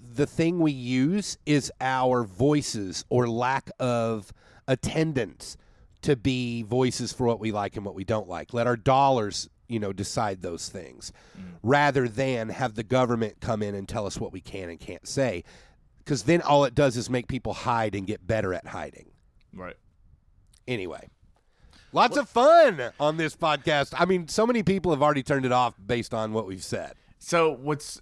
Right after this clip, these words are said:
Speaker 2: what's crazy is I was debating on between two titles, uh, Silly Geese Time and That's It, or Hot Takes and Sausage. And I think we're more into the Hot Takes and Sausage camp, uh, this
Speaker 1: And
Speaker 2: time around.
Speaker 1: Brando's back.
Speaker 2: But that's all right. Uh, Brando's
Speaker 1: You want
Speaker 2: back.
Speaker 1: eyes.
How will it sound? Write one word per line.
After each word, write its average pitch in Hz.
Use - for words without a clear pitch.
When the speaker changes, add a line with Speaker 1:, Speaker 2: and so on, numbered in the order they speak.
Speaker 2:
what's 139
crazy 151
is 117
I 120
was 117
debating 120
on 98
between 117
two 120
titles, 69
uh, 90
Silly -
Geese 120
Time 120
and 104
That's 104
It, 147
or 107
Hot -
Takes 123
and 101
Sausage. 92
And 110
I 104
think 135
we're 110
more 110
into 104
the 87
Hot -
Takes 98
and 90
Sausage 87
camp, 73
uh, 80
this 85
Speaker 1:
And 120
Speaker 2:
time 123
around. 117
Speaker 1:
Brando's 95
back. -
Speaker 2:
But 139
that's 165
all 127
right. 92
Uh, 127
Brando's 226
Speaker 1:
You 120
want 127
Speaker 2:
back. 151
Speaker 1:
eyes. 90